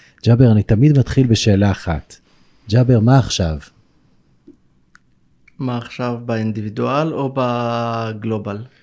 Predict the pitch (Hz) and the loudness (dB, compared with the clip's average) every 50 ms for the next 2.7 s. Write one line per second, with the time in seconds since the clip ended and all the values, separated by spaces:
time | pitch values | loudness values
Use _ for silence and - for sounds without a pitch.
0 | - - _ - _ _ _ _ - - - - 143 143 - 123 113 110 - - | -20 -20 _ -20 _ _ _ _ -14 -10 -4 -2 -2 0 2 2 2 2 2 0
1 | 123 - 135 120 120 107 117 139 143 131 113 95 - - 101 95 95 92 90 - | 0 0 2 2 2 2 4 4 4 4 2 2 0 -2 -2 0 0 0 -2 -2
2 | - - 101 90 - - - 101 92 85 87 85 78 82 | -2 -2 -2 -2 -2 0 0 0 2 2 0 -2 -4 -6